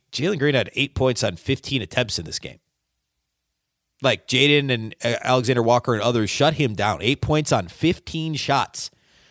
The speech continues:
Uh, he, you know, I think he had a one shot that made it into the N B A T V highlight package for the game, which, I mean, come on, the dude had eight points on fifteen shots. Let's talk about that. Let's talk about the oh of five shooting that the Wolves forced him into from outside the arc.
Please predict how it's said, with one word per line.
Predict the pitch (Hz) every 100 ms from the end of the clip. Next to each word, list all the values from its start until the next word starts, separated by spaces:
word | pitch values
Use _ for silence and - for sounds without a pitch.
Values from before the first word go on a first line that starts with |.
| _ -
Uh, | 120 120
he, | 113 - 147 135 -
you | 139
know, | 127 110
I | 120
think | - 151
he | 147
had | 143
a | 123 95 _ _ _ _
one | 107 123 147
shot | 165 170 151 175
that | -
made | 135 139
it |
into | 135 120
the | 127
N | 127
B | 131 131
A |
T | 127 139
V | 131
highlight | 123 127 131
package | 120 127 139 110
for | 127
the | 117
game, | 120 139
which, | 123 104 - - - _ _ _ _
I | 123
mean, | 113
come | 139
on, | 135 80
the | 92
dude | 117
had | 107
eight | 113 120
points | 120 117 123
on | 113
fifteen | 117 104 107
shots. | - 117 -
Let's | 98
talk | - 123
about | 113 107
that. | 127 -
Let's | 104 -
talk | 117
about | 113
the | 107 123
oh | 123
of | 110
five | 117 107
shooting | - 120
that | 98 -
the |
Wolves | 101 101 -
forced | 104 95 101
him |
into | 95 - 92
from | 85 104
outside | 95 104 101
the | 95
arc. | 98